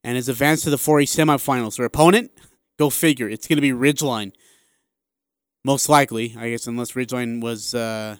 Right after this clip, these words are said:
unless Ridgeline fell apart and lost to Dixie. Dixie, or see, Ridgeline was up two nothing.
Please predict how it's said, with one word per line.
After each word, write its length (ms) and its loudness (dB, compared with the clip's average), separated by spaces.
unless 260 -8
Ridgeline 340 -4
fell 160 -2
apart 260 -4
and 100 -6
lost 220 -4
to 60 -14
Dixie. 320 -6
Dixie, 420 -6
or 160 -8
see, 180 -10
Ridgeline 420 -6
was 120 -6
up 160 -4
two 160 -10
nothing. 420 -6